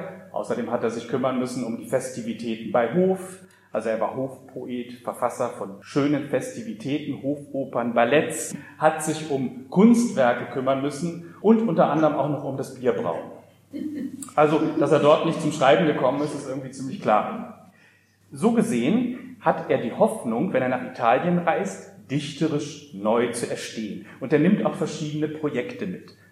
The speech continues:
Es heißt dazu im Text, diese, die Projekte,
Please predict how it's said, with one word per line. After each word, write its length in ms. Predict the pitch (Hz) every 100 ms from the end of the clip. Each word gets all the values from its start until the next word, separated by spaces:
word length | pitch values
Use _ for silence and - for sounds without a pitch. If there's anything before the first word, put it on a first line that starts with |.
| _ -
Es 140 | -
heißt 260 | 120 143 165
dazu 240 | 156 151
im 140 | 139
Text, 420 | 127 - - - - _ _ _ _ -
diese, 400 | 123 147 - 196
die 140 | 202 220
Projekte, 600 | 98 101 120 - 180